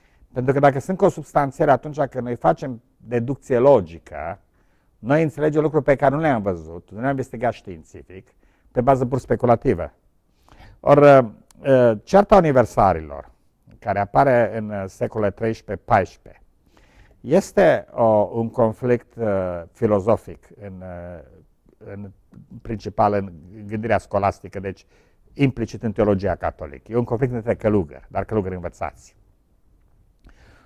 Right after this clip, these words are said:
Cu privire la natura universalilor, sunt conceptele și ideile semne ale realității exterioare sau sunt conceptele și ideile, ceea ce spunea Platon,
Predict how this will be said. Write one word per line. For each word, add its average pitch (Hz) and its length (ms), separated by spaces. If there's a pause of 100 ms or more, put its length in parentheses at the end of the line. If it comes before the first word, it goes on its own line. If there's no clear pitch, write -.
(120)
Cu 165 140
privire 143 420
la 135 160
natura 120 380
universalilor, 90 880 (320)
sunt - 320
conceptele 131 640
și - 180
ideile 110 360
semne 110 840 (460)
ale 87 540
realității 87 920
exterioare 80 920 (520)
sau 135 240
sunt 214 220
conceptele 147 580
și 127 160
ideile, 135 500 (140)
ceea 139 260
ce 131 120
spunea 131 300
Platon, 127 640